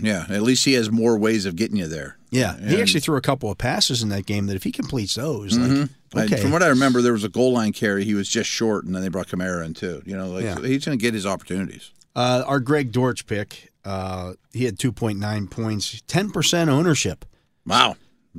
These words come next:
Speaker 1: Well, a lot of people have the same roster as us, too.
Speaker 2: Yeah,
Speaker 1: Right?
Speaker 2: well,
Speaker 1: Yeah,
Speaker 2: there's,
Speaker 1: you know.
Speaker 2: there's, like, six of 'em here in this, in this
Speaker 1: <laughs>
Speaker 2: contest that have the same exact lineup as us.
Speaker 1: Shocker.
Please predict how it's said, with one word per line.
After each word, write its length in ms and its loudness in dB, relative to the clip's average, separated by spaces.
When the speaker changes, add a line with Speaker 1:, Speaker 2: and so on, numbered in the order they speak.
Speaker 1:
Well, 240 2
a 20 0
lot 200 4
of 60 -2
people 160 4
have 80 2
the 60 -4
same 320 0
roster 300 -2
as 100 -4
us, 240 -4
too. 120 -4
Speaker 2:
Yeah, 260 4
Speaker 1:
Right? 80 4
Speaker 2:
well, 180 4
Speaker 1:
Yeah, 60 4
Speaker 2:
there's, 120 2
Speaker 1:
you 60 2
know. 60 0
Speaker 2:
there's, 200 -2
like, 160 -2
six 300 0
of 120 -4
'em 100 0
here 180 0
in 100 0
this, 280 2
in 160 2
this 140 2
Speaker 1:
<laughs> 40 -6
Speaker 2:
contest 460 0
that 60 0
have 100 -4
the 80 -4
same 320 2
exact 320 -2
lineup 320 -6
as 120 -6
us. 320 0
Speaker 1:
Shocker. 340 -12